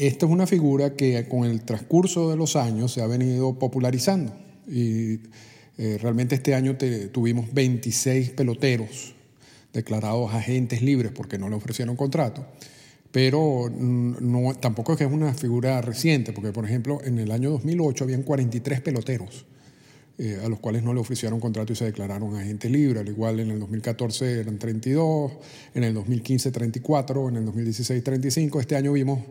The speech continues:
si se quiere, un, un bajón en el número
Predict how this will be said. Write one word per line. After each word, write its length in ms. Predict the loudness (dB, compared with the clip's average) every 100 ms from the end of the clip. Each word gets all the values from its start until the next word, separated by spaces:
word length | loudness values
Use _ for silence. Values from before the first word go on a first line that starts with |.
| -16 -20 -20
si 120 | -4
se 120 | -2 0
quiere, 160 | 0
un, 180 | 0 -2
un 160 | 0 0
bajón 500 | 2 0 0 -2 -8 -8
en 120 | -2 -2
el 160 | 2
número 400 | 2 2 0 -4